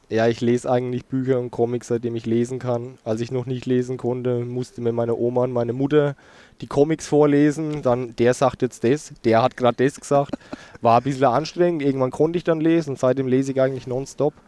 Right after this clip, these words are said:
Ja, Herr der Ringe hat jeder gelesen, glaub ich.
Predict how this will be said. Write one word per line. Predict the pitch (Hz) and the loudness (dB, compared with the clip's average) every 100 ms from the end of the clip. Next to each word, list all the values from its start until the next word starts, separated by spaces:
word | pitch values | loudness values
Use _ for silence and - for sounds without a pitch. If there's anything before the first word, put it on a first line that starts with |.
| _ _ _ _ _ | _ _ _ _ _
Ja, | 120 120 117 | -14 -14 -12
Herr | 120 117 | -2 0
der | 117 123 | 2 0
Ringe | 143 156 151 147 160 _ _ | -2 2 2 0 -6 _ _
hat | - 113 117 | -4 -2 0
jeder | 123 139 | 2 2
gelesen, | 139 135 135 | 2 0 -2
glaub | 131 135 135 | -2 -2 0
ich. | 131 135 - | -2 -6 -16